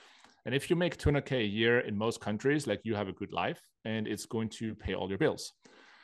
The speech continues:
As you, as I started venturing out into business, it be,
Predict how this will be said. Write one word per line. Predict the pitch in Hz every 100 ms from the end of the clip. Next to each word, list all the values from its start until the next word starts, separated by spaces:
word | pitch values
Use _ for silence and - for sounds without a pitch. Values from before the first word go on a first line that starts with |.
| _ _ -
As | 135 165 147
you, | 156 139
as | 127 139
I | 143
started | - 127 104
venturing | 117 - 113
out | 110 104
into | 104 98
business, | 127 156 104 95 98 - _ _ _ _ _ 117
it | 104
be, | 131 120 131 -